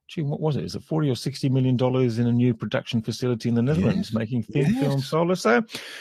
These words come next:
Speaker 1: they obviously,
Speaker 2: They're, they're off
Speaker 1: you know,
Speaker 2: and, they're off and running, aren't they? They wanna,
Speaker 1: they're
Speaker 2: they
Speaker 1: off
Speaker 2: wanna
Speaker 1: and
Speaker 2: fill
Speaker 1: running.
Speaker 2: that gap. Yeah.
Speaker 1: And their promise is to build large-scale solar manufacturing in Australia, now be it at Gladstone or somewhere else.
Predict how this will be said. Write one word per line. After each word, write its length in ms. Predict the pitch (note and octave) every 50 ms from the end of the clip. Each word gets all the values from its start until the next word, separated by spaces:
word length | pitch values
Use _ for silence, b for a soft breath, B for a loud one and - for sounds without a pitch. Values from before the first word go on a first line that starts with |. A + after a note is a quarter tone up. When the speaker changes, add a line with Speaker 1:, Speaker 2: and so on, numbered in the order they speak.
| B B _
Speaker 1:
they 160 | F3+ F3+ G3
obviously, 560 | G#3+ G#3+ F#3+ A3 C#3+ D#3+ G3 G#3 F#3+ F#3 F3+
Speaker 2:
They're, 100 | F#3+ A3+
they're 80 | G#3 G3+
off 100 | G3+ G#3
Speaker 1:
you 60 | F3+
know, 60 | F3
Speaker 2:
and, 80 | G3+ A#3+
they're 140 | F3 G3 A#3+
off 100 | B3 -
and 140 | - D#3 C#3
running, 280 | D3 E3 G3+ B3 C4 A#3+
aren't 240 | A3+ A#3+ C#4 C4
they? 140 | A#3+ D#3 B2
They 120 | G#2+ A2+ C#3
wanna, 260 | D#3+ E3 D3 C#3 C3+
Speaker 1:
they're 80 | -
Speaker 2:
they 80 | F#3+ G3+
Speaker 1:
off 60 | G3
Speaker 2:
wanna 140 | D3+ C#3+ -
Speaker 1:
and 100 | - D#3
Speaker 2:
fill 200 | D#3+ - D#3 D3+
Speaker 1:
running. 20 |
Speaker 2:
that 200 | C#3+ C#3 C3 A2+
gap. 320 | G2 C3 D3+ A3+ C4 _ _ - -
Yeah. 440 | C#3+ D3+ F3+ A#3+ C4+ C#4 B3+ C#3 E2 - _ _ _ _ _ _ _ _ _ _ _ _
Speaker 1:
And 160 | D3+ D3+ D3
their 140 | C#3 D#3+ F3
promise 400 | - - - C#3+ C3 B2+ B2 -
is 380 | D3+ D3 C3+ B2+ D3+ B3 A3+ -
to 160 | _ - G#2+
build 480 | F2+ C#3 C3 B2 B2 A#2+ A2+ A2+ G#2 -
large-scale 600 | _ A2 A2+ A#2 A#2 A2+ - - - A#2+ A2 G#2
solar 420 | G2+ - - A#2 A2+ G#2+ G#2 G2 - -
manufacturing 800 | G#2 G#2+ G#2 G#2 G2+ - G#2+ - - - - A2 G#2+ G2+ G#2+ A2+
in 100 | A2+ G#2
Australia, 400 | G2+ - - - A#2 A#2 C#3 F3
now 120 | D#3 A#2
be 160 | F#2+ - A2 G#2
it 60 | F#2+
at 140 | F#2 - -
Gladstone 680 | - A2 G#2 G#2 G#2 - - _ A2+ A2 G#2 G#2 G2
or 460 | F#2 F#2 F2 F2 F2+ E2+ E2+ F2 F2+
somewhere 420 | - - B2 A2 G2 F#2+ F#2+ G2
else. 440 | A2+ A#2+ G2+ G#2+ C3+ D3+ C#3+ - -